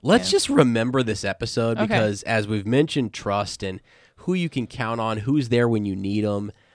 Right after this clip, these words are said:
Speaker 1: uh, who can you just nod to and know that they know what to do, that you can count on them no matter what, and
Speaker 2: Yeah.
Speaker 1: no matter what the situation might be, you just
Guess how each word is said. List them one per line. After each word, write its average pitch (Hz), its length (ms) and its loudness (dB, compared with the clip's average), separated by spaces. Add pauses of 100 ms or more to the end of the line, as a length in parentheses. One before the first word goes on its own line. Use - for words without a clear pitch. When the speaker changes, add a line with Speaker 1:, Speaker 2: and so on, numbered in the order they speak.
(160)
Speaker 1:
uh, 95 580 -2
who 123 180 -4
can 120 180 -4
you 104 160 -4
just 101 500 -6
nod 104 500 -4
to 101 360 -2
and 95 260 -8
know 98 400 0
that 98 220 -8
they 95 180 -2
know 92 540 -4 (180)
what - 240 -8
to - 100 -8
do, 95 220 -4
that 104 120 -4
you 143 120 -2
can 131 160 0
count 143 260 -2
on 139 100 0
them 123 240 0 (460)
no 120 120 0
matter 127 240 2
what, 101 320 2 (100)
and 98 440 -2
Speaker 2:
Yeah. 98 60 -6
Speaker 1:
no 104 100 -2
matter 113 160 0
what 107 220 0 (100)
the 101 100 -4
situation 101 520 -4
might 98 220 -4
be, 95 400 -4 (440)
you 104 100 -2
just 101 240 -4